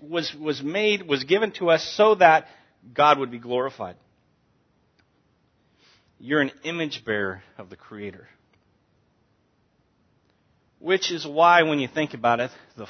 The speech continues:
fall of man to sin is so devastating. Mankind has surrendered their purpose.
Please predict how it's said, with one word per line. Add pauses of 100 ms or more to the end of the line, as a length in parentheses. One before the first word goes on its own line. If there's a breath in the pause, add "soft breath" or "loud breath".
(100)
fall
of
man (520 soft breath)
to
sin (460)
is
so
devastating. (1160)
Mankind
has
surrendered
their
purpose.